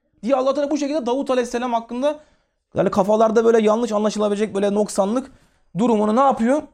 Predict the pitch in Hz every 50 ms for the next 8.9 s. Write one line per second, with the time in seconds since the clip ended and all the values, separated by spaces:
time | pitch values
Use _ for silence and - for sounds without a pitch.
0 | _ _ _ _ _ _ _ _ _ _ - 165 208 233 233 226 220 220 208 180
1 | 160 143 156 143 131 131 123 117 101 - - _ _ _ _ _ _ _ _ -
2 | 214 214 262 269 254 277 269 254 269 269 269 254 277 254 214 202 - 160 165 156
3 | 143 123 117 - - 175 - 247 262 254 285 277 277 277 277 285 254 254 247 277
4 | 277 226 208 233 226 247 269 269 262 262 254 254 262 247 - 262 247 220 202 -
5 | 247 269 - - _ _ _ _ _ 185 202 208 220 247 254 247 202 208 - 254
6 | 233 240 - 254 233 214 240 240 233 220 202 180 175 175 170 180 208 285 285 214
7 | 220 247 302 311 302 - - - - _ _ _ _ _ _ _ - 233 220 330
8 | 262 277 254 240 240 233 233 - 277 285 285 294 262 220 190 180 202 -